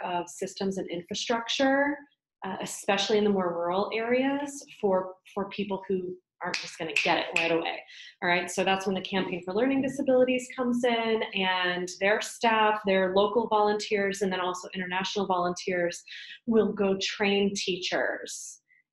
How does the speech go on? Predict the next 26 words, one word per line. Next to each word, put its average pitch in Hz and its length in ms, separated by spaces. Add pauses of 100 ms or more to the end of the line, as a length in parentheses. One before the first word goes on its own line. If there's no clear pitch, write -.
and 185 160
sort 180 140
of 175 60
show 208 440
them 185 340
these, 175 540 (120)
uh, 175 120 (580)
different 240 540
teaching 190 720
methodologies 160 1160
and 160 200 (140)
tools - 580
to - 120
help - 340
the 175 60
students 160 560
who 160 280 (320)
need 180 240
that 160 160
extra - 320
assistance, - 720
okay? 170 320 (600)
Um, 185 520
let's - 280
see 170 80
here, - 180